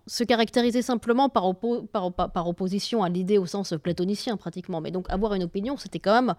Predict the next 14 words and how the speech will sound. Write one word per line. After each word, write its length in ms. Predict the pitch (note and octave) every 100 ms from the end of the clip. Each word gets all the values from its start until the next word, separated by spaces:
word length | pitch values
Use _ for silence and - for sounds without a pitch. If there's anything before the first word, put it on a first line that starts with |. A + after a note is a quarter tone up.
| - - - - -
euh, 180 | F#3 F3 -
c'était 320 | - A#3+ A#3
quand 140 | A3 B3
même, 100 | C4
en 60 |
quelque 240 | G#3 F#3 G3+
sorte, 280 | C4+ B3 G#3
un 160 | F3+
avis 440 | G3 G3 A#3 D4+ - _ _ _ _
sur 260 | - C4 A#3+
des 140 | G3+
faits. 340 | - A#3 C4+ F4 _ _ _ _ _ _
C'était 260 | - A3+ C4
personnel, 680 | B3+ - G#3 G3+ C4+ E4